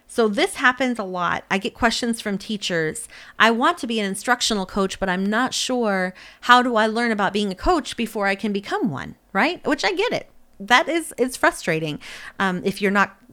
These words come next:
given a lot of leadership opportunities.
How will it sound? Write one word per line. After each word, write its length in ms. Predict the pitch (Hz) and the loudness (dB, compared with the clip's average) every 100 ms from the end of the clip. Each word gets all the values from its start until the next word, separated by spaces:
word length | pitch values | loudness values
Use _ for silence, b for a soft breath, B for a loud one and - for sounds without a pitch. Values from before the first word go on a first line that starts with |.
| - | -20
given 260 | - 277 247 | -2 0 2
a 100 | 214 | 2
lot 220 | 190 196 | 4 4
of 140 | 175 180 | 2 0
leadership 420 | 208 185 185 170 | -2 -2 -2 0
opportunities. 840 | 156 151 - 233 160 - - - | -2 -4 -4 -2 -4 -8 -16 -16